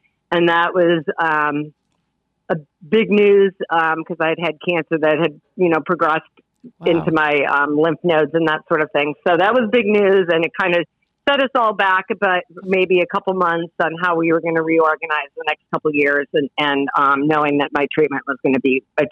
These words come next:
Speaker 1: two-year long thing. So,
Speaker 2: Gosh.
Speaker 1: um, yeah, so we just kinda had to reorganize everybody's positions and what they were doing. My son at the time was working for a big dispensary in Maine,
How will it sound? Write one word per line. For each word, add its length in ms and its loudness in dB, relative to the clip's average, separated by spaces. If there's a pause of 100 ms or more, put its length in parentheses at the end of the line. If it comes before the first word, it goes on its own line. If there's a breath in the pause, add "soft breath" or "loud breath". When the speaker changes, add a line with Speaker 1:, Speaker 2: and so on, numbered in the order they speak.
Speaker 1:
two-year 340 2 (320)
long 380 0
thing. 240 -2 (160)
So, 300 2 (180 loud breath)
Speaker 2:
Gosh. 420 -10
Speaker 1:
um, 540 0 (300)
yeah, 480 4 (160)
so 480 4
we 420 0
just 140 0 (100)
kinda 220 0
had 180 0
to 80 -2
reorganize 640 2
everybody's 400 -2 (140)
positions 480 0
and 80 -2
what 200 0
they 80 2
were 160 2
doing. 280 2
My 140 -2 (120)
son 120 0
at 100 -4
the 240 -6
time 240 0
was 180 0
working 340 -2 (120)
for 140 0
a 40 -2
big 220 0
dispensary 560 -2
in 140 0
Maine, 340 -2